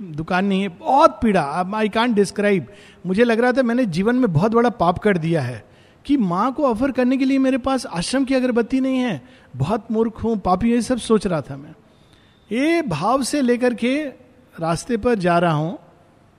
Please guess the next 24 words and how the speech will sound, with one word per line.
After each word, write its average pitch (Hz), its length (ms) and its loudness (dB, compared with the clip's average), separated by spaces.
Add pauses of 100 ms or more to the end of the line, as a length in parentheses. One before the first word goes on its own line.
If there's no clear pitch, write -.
(180)
एक 196 180 2
दो 202 120 0
अगरबत्ती 190 440 -2
की 202 80 -2
दुकान 180 320 -4
में 185 220 -4
पूछ 196 260 -6
रहा 180 140 -2
हूँ, 165 240 -4 (340)
आश्रम 180 400 -4
की 185 100 -4
अगरबत्ती, 180 380 -2
उनको 202 180 0
कुछ 208 260 2
पता - 320 -6
नहीं। 160 160 -4 (240)
<laughs> - 60 -8 (1120)
अचानक 254 440 -4
एक 247 120 0
जगह 262 180 2
देखता 214 300 0
हूँ, 247 80 0
बोरे 185 360 4
पर 214 460 0